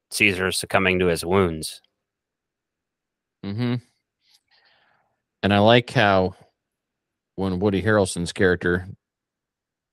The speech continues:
Speaker 2: goes, he's like, he's punished. You know, that dumbass picks up that little doll, gets the virus, and then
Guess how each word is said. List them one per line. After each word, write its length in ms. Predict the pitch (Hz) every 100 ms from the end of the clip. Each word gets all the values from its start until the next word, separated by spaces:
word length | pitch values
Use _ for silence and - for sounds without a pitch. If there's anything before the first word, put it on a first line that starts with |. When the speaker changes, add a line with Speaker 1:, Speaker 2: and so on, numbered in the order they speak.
| _ _ _ 92
Speaker 2:
goes, 440 | 95 92 90 90
he's 300 | - 98 87
like, 360 | 87 82 82 - _ _ _ _ _ _ _ _ _ _ _ _ _ _ _ _ _ _ _ -
he's 200 | 107 -
punished. 640 | - 117 90 82 - - - _ _ _ _ _ _ _ _ _ -
You 60 | 85
know, 120 | 90
that 160 | 82
dumbass 400 | 78 98 95 90
picks 240 | - 104 -
up 100 | 87
that 180 | 92 78
little 200 | 98 87
doll, 500 | 98 95 92 92 95 117 _
gets 200 | 98 -
the 80 | 90
virus, 480 | 98 92 90 87 -
and 100 | 90
then 300 | 90 87